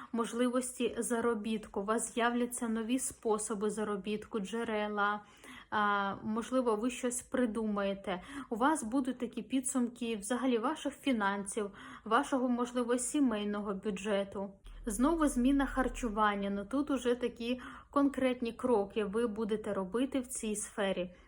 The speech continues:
Напишіть, до речі, в коментарях, що ви хочете змінити в своєму харчуванні, чи налагодити, чи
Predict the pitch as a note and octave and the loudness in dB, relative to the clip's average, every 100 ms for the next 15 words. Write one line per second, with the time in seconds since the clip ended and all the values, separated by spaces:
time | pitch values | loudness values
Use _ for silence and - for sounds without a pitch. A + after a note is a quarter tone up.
0 | - A3+ B3 A#3+ D#4 A#3+ A3+ A#3+ B3 A#3+ | -4 -2 0 0 2 2 2 0 -2 -4
1 | - G#3+ G#3+ G#3 G#3+ F#3+ F#3+ - - A#3+ | -2 0 0 -2 0 0 0 -6 -2 0
2 | C4 A3+ B3+ A3+ G#3+ A3 A3+ G3 G#3+ G#3 | 2 2 2 2 0 -2 -4 -4 -2 0
3 | C4 B3+ B3 - - - - C4+ C4 A#3+ | 0 -2 -4 -8 -16 -10 -4 2 4 4
4 | A3+ G#3+ G#3+ G#3+ G3+ - G#3 F#3+ G#3 C4+ | 2 0 -2 -4 -4 -4 0 4 6 6
5 | B3+ B3 - A3 F#3 F3+ G3 A3 G#3+ G#3+ | 4 2 -2 -2 0 2 2 2 0 -2
6 | G#3+ A#3 A3 G#3+ - A3+ G#3 | 0 0 0 -4 -4 0 0